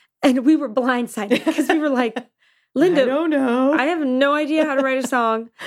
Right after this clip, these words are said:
Speaker 1: Why are you asking us this
Speaker 2: We just
Speaker 1: question?"
Speaker 2: write them all the time, but we don't know how to tell you how
Speaker 1: "We
Speaker 2: to
Speaker 1: don't
Speaker 2: do
Speaker 1: know
Speaker 2: it.
Speaker 1: how to do this."
Speaker 2: Yeah,
Speaker 1: And
Speaker 2: that's
Speaker 1: she
Speaker 2: right.
Speaker 1: was so kind about it. And we thought, "We don't know." And she goes, "Okay, well, I have an idea that has been on my heart for a couple years now." The heart, the idea came to me during covid,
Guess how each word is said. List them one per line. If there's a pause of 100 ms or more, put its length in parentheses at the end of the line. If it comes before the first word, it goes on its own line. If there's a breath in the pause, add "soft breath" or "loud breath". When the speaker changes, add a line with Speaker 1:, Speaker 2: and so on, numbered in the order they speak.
(260 loud breath)
Speaker 1:
Why
are
you
asking
us
this
Speaker 2:
We
just
Speaker 1:
question?"
Speaker 2:
write
them
all
the
time,
but
we
don't
know
how
to
tell
you
how
Speaker 1:
"We
Speaker 2:
to
Speaker 1:
don't
Speaker 2:
do
Speaker 1:
know
Speaker 2:
it.
Speaker 1:
how
to
do
this."
Speaker 2:
Yeah,
Speaker 1:
And
Speaker 2:
that's
Speaker 1:
she
Speaker 2:
right.
Speaker 1:
was
so
kind
about
it.
And
we
thought,
"We
don't
know." (480 loud breath)
And
she
goes,
"Okay,
well, (260)
I
have
an
idea (400)
that
has
been
on
my
heart
for
a
couple
years
now."
The
heart,
the
idea
came
to
me
during
covid,